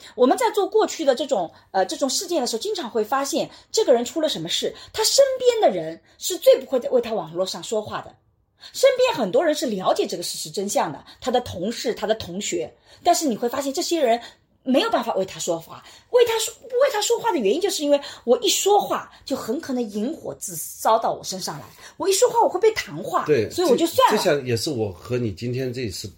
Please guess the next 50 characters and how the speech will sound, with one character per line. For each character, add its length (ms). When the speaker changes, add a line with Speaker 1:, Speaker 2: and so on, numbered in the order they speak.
Speaker 2:
对 140
话 260
所 120
要 120
表 260
达 240
的。 100
Speaker 1:
对 140
呀。 40
Speaker 2:
就 40
是 40
我 60
们 80
讲 180
的 60
强-， 300
强 200
调 100
的 80
是 200
路 140
见 200
不 140
平 180
一 120
声 240
吼， 220
该 160
出 120
手 200
是 120
就 200
出 140
手。 140
Speaker 1:
对。 580
Speaker 2:
就 120
说 100
你 140
出 200
手 160
的 60
时 100
候 60
是 140
有 200
一 60
定 200
风 220
险 200
的， 140